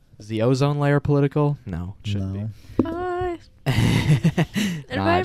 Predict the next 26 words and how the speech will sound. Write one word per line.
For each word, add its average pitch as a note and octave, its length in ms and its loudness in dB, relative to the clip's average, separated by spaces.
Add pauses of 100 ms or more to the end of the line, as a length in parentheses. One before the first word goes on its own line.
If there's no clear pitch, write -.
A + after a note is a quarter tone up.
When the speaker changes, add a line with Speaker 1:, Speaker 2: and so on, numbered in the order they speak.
Speaker 1:
shouldn't D#4 200 -2
be. - 140 -2
Speaker 3:
science. E4+ 1160 -10
That's - 440 -8
pretty C#4 300 -8
Speaker 2:
That's, D3 180 2
Speaker 3:
political. B3 400 -10
Speaker 2:
that's A#2 180 -8
fine. F#2+ 320 -8 (140)
That's B2 180 -10
fine. - 240 -20 (960)
Speaker 1:
Uh, A2+ 280 -6 (200)
thirty-seven D#3 580 -4
years C#3 260 -8
ago, A2 360 2
the G#2+ 160 0
world A#2+ 260 2
pledged - 360 -4
to A2 60 -8
fix A2+ 280 -14
the A2 160 -12
ozone A2+ 320 -12
layer, G2+ 340 -6 (260)
and A2 120 -4
it C3 60 -2
worked. C#3 380 -2